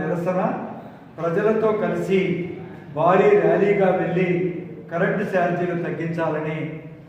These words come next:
ఒక వినతి పత్రం అందజేసేటువంటి కార్యక్రమం ఇరవై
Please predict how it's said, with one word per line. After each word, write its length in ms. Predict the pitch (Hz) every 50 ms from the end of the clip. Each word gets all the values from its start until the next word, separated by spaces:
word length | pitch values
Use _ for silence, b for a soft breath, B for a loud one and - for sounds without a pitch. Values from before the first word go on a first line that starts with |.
| - 170 165
ఒక 120 | 165 165 165 151
వినతి 320 | 151 165 165 - - 226 220 -
పత్రం 320 | 196 185 - 185 180 175 170 165
అందజేసేటువంటి 840 | 160 170 165 147 151 151 147 - 160 151 156 156 156 143 147 147 156 151 147
కార్యక్రమం 520 | 147 143 151 - 151 147 147 151 160 160 151 - - - - B B B B B B B B - 160
ఇరవై 220 | 151 156 160 165